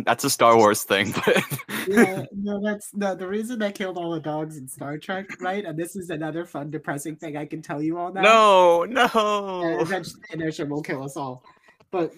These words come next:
Speaker 2: the reason they killed all the dogs in Star Trek is because the whole deal with Star Trek is that it's from a, a future where, like, humanity achieved world peace and stuff and was able to go to space, and then the, the interstellar races were like, "Hey, welcome to space!"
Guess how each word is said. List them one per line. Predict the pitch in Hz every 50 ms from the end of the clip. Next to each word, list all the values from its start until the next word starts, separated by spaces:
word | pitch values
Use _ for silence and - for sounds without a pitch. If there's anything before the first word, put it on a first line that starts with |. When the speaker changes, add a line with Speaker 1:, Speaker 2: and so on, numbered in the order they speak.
| 175
Speaker 2:
the | 165 185 180
reason | 196 226 226 226 214
they | 190 196 170
killed | - 208 185 165
all | 180 165 156
the | 156 160
dogs | 147 160 151 151 160 -
in | 143 131
Star | 143 - - 139 143
Trek | 143 - 160 131 131 -
is | 147 143
because | 143 156 147 - 175 147 143 143
the | 151 165
whole | 180 190 185
deal | 160 156 165 160 147
with | 156 151
Star | - - 135 143
Trek | 147 - 175 160 156 -
is | 160 143
that | 139 151 139 139
it's | 147 143 -
from | - - 151 143 143
a, | 143 135 131 127 143
a | 151
future | 147 - 165 147 147 - 180 180 175 165
where, | 151 147 139 139
like, | 139 135 127 127 127 _ _ _ _ _ _ _ 160 156 147
humanity | - 165 156 156 151 151 151 151 160 160 156
achieved | 143 131 - - - 143 139 143 147 147 143 _ _ -
world | 156 151 156 156 151 147 143 143
peace | - 175 147 160 160 -
and | 156 160
stuff | 160 - - 165 170 170 -
and | 143
was | 135 139
able | 156 151 147 143
to | 135 143 147 147 143 143 -
go | - 160 156
to | 156 160
space, | - - - 143 151 175 175 -
and | 170 156 151
then | 147 147 147 147 143 139 131 131 160
the, | 147 151 147 143 139 139 143
the | 151 147
interstellar | 151 147 151 - - 156 147 151
races | 147 143 160 165 - 196 180
were | 185 185
like, | 185 190 196 196
"Hey, | 277 285 440 494 466 466 427 330 269
welcome | 247 277 330 349 339 370 349 359
to | 403
space!" | - - - 370 392 427 466 480 466 440 359 269 226 190 151 156 165 - - - -